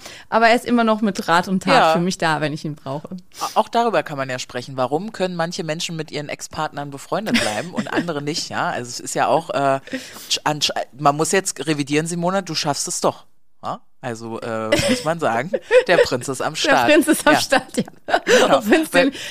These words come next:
Speaker 1: ja, aber das ist halt, ähm, das ist eins der Dinge, wo Menschen immer, also das, was, glaub ich, sehr auszeichnet,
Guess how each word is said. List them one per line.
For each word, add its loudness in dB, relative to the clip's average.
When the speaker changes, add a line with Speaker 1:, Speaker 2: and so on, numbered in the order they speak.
Speaker 1:
ja, 6
aber 6
das 2
ist -2
halt, 4
ähm, 4
das 0
ist -6
eins 2
der 4
Dinge, 6
wo 2
Menschen 2
immer, 4
also 4
das, 2
was, 2
glaub 4
ich, -2
sehr 4
auszeichnet, 4